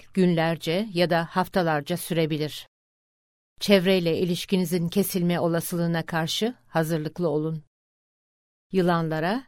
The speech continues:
örümceklere ve yabani hayvanlara karşı dikkatli olun. Acil servisler tarafından önerilmesi durumunda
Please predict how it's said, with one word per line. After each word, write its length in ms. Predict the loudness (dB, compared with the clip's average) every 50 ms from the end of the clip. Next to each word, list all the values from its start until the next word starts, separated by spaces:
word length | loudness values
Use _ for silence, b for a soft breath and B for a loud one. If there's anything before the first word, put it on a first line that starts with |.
| _ _ 0
örümceklere 760 | 0 2 2 2 0 0 -2 -4 -6 -4 -4 -2 -2 0 2
ve 80 | 2 2
yabani 640 | 2 2 2 2 2 4 2 2 2 2 2 2
hayvanlara 560 | 2 2 2 2 0 -2 -2 -2 -2 -2 -2
karşı 360 | -2 -2 -2 -2 -2 -4 -4
dikkatli 440 | -4 -4 -4 -4 -4 -2 -2 -2 -2
olun. 320 | -2 -2 -4 -6 -8 -8 -12 _ _ _ _ _ _ _ _ _ _ _ _ _ _ _ _ _ _ _ _ _ _ _ 4
Acil 320 | 6 8 8 6 4 0
servisler 680 | -2 0 0 0 0 0 0 -4 -6 -2 -2 -2 -2 -2
tarafından 680 | 0 0 0 0 0 -2 -4 -2 -2 -2 -4 -4 -2 0
önerilmesi 680 | 2 2 2 2 0 -2 -4 -4 -6 -6 -6 -6 -4 -2
durumunda 600 | -2 0 0 0 0 0 0 0 0 0 -2